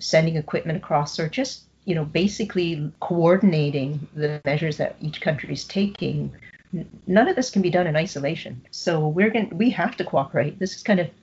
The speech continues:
laying it really clearly on the line. So pulling out of, um, W H O or pulling out of whatever multilateral organization emerges from the ashes is gonna be a mistake. And I think Canada could really be a leader in this respect.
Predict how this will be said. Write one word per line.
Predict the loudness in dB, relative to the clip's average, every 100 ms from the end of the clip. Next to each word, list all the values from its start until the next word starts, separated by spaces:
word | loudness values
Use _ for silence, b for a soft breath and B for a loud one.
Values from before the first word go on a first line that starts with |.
| -14 -10
laying | -10 0 2 4 2 0
it | -2
really | -2 -2 0 0 -2 -4 -8
clearly | 0 4 6 6
on | 2
the |
line. | -2 -2 -2 -6 B
So | -4
pulling | -2 2 4 4
out | 4 2 4
of, | 0 -2 -8 -4
um, | -2 0
W | 0 0 0
H | 4
O | 4 4
or | 0
pulling | -4 -4
out | -4
of | -4 -8 _ -14
whatever | 0 2 2 0
multilateral | 0 -2 -2 -2 -2 -2 -2
organization | 0 -2 0 0 0 -2 -4 b b
emerges | 2 4 4 2
from | 2 0
the | 2
ashes | 2 2 -2 -4 -6 -10 -10
is | -2
gonna | 2 4
be | 4
a |
mistake. | 2 0 -2 2
And |
I | 0
think | 0
Canada | 2 4 6 4 2
could | 0 -2 -2 -2
really | 0 2 2
be | 2 2
a | 0
leader | -2 -2 -2
in | -2
this | -6 -6
respect. | -6 2 2 2